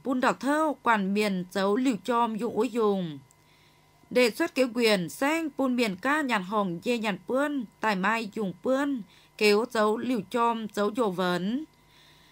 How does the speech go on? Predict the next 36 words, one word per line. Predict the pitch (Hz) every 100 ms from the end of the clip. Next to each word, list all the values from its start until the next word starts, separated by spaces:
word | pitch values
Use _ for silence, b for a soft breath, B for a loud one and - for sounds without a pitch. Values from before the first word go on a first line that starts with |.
| b
Đảng | 240 226 180
hoi | 240 277
vưa | 247 320 320
miền | 269 220
màn | 233 214 190
dụng | 254 220
úi | 240
dỗ | - 214
nhà | 214 254
hang. | 269 294 311 277 - b b b b
Vậy | 247 233
mắt | 311 320
cảnh | 277 220 214
mài | 240 202
chính | 190 202
sách | 330 349
bong | 269 254
thính. | 220 185 190 277 - b b b
Y | 240
cao | 233 240 226
miền | 214 226 180
tu | 240
ca | 277 311
nhàn | 254 202
hồng | 190 202 165 156
dê | 220
nhàn | 202 190 180
pươn, | 247 277 269 -
vết | 247 311 -
chạm | 226 196
làn | 190
miền | 180 196 180 143
và | 170 156 131
cam | - 262 269 220
dấu | 196
liều | 226